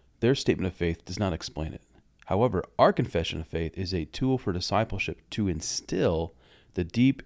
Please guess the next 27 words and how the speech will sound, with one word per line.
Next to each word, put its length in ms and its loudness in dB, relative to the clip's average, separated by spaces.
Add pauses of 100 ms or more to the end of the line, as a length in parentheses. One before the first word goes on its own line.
and 160 0
rich 340 -2
truths 480 -2
of 360 -8
historic 640 -4 (400)
Christianity. 760 -6 (880)
In 100 -2
this 180 4
case, 440 -6 (460)
the 80 0
nature 320 2
and 100 -2
person 320 -4
of 100 -18
Christ 580 2
is 120 -6
what 120 -8
is 80 -8
seen. 360 -4 (3500)
On 100 -4
Sunday 260 -2
morning. 340 -2 (1400)
Confessions 560 2
can 140 0
be 80 0
used 320 2
on 320 0